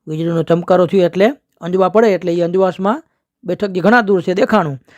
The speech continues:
રેવાબા મૂંઝાયા, પણ ડેગા નહીં. તેમનો વિશ્વાસ અડગ હતો. શ્રદ્ધા અને સબૂરી ધીરજ તેમના સાથીદાર હતા. બસ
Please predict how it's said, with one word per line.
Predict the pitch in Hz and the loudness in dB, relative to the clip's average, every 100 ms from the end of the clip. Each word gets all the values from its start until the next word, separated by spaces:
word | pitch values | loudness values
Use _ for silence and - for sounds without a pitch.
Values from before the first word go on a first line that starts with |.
| _ _ _ _ - | _ _ _ _ -2
રેવાબા | 170 180 180 175 | 2 2 2 0
મૂંઝાયા, | 160 175 170 151 143 - _ _ _ _ _ _ _ _ _ _ _ _ _ _ _ | 0 0 2 0 -4 -14 _ _ _ _ _ _ _ _ _ _ _ _ _ _ _
પણ | 196 170 | 0 4
ડેગા | 175 196 180 | 4 4 2
નહીં. | 143 135 - _ _ _ _ _ _ _ _ _ _ _ _ _ _ _ - | -2 -10 -16 _ _ _ _ _ _ _ _ _ _ _ _ _ _ _ 0
તેમનો | 180 180 165 | 0 2 0
વિશ્વાસ | 165 - 185 175 - - _ _ | -2 2 2 2 -6 -20 _ _
અડગ | 175 196 165 | 0 2 0
હતો. | 156 156 147 _ _ _ _ _ _ _ _ _ - | -6 -8 -10 _ _ _ _ _ _ _ _ _ 0
શ્રદ્ધા | 190 165 196 196 | 0 2 2 2
અને | 190 | -2
સબૂરી | - 190 202 185 | -4 0 2 0
ધીરજ | 147 175 214 147 - _ _ _ _ | -2 2 2 2 -10 _ _ _ _
તેમના | 175 175 | -8 -8
સાથીદાર | 147 165 190 185 160 | -4 -4 -2 0 0
હતા. | 151 156 139 - _ _ _ _ _ _ | -2 -6 -10 -12 _ _ _ _ _ _
બસ | 175 | -2